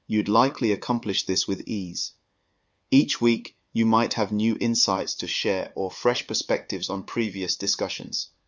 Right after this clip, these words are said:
Now imagine the same task, but instead of conversing with a friend, you're speaking with Oprah on her live T V show. Suddenly,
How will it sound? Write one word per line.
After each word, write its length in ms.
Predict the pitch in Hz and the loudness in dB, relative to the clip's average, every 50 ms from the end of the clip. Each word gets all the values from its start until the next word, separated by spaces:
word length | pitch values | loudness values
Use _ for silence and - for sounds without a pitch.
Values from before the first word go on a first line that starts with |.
| _ _ _ _ _ _ _ _ _ _ _ _ - | _ _ _ _ _ _ _ _ _ _ _ _ 0
Now 180 | 113 110 110 | 4 4 4
imagine 420 | 110 113 123 131 143 135 151 131 113 | 4 4 4 4 4 4 2 0 0
the 80 | 98 95 - - 127 | 0 0 0 2 2
same 220 | 120 120 120 110 | 2 2 2 -2
task, 540 | 110 - 104 90 87 - - - - - - _ _ _ _ _ _ _ | -2 -4 -4 -4 -4 -6 -8 -8 -8 -12 -20 _ _ _ _ _ _ _
but 180 | - 110 - - | 0 0 0 2
instead 420 | 104 104 - - - - 127 139 | 0 -2 -2 0 2 4 4 4
of 140 | 143 131 - | 4 2 -2
conversing 640 | - - 110 101 95 113 117 113 107 - 113 104 98 | -4 -4 -4 0 2 4 4 4 4 0 -2 -2 -4
with 140 | 95 90 92 | -4 -4 -6
a 60 | 90 | -6
friend, 420 | - - 110 101 92 90 90 - - _ _ _ _ - | -6 -4 -4 -4 -4 -6 -10 -14 -18 _ _ _ _ -6
you're 140 | - 104 | -4 -2
speaking 480 | - - - - 123 113 - - 110 101 | -2 -2 0 0 0 0 0 -2 -4 -4
with 200 | 95 92 92 - | -4 -6 -4 -2
Oprah 460 | - 104 107 104 - - 92 82 - | 0 2 2 2 0 -2 -2 -2 -2
on 140 | - 98 95 | -4 -6 -6
her 160 | 95 104 98 | -4 -4 -2
live 400 | 101 98 98 98 98 101 98 - | 0 2 2 2 2 0 -2 -2
T 220 | - - 107 98 90 | -4 -4 -4 -4 -4
V 180 | 92 95 92 | -4 -4 -4
show. 340 | 87 - - - - - - _ _ _ _ _ _ _ _ _ _ _ | -4 -6 -6 -6 -8 -8 -12 _ _ _ _ _ _ _ _ _ _ _
Suddenly, 640 | - - - 139 135 127 120 104 98 95 98 - | -4 2 6 6 6 6 4 0 0 -2 -4 -6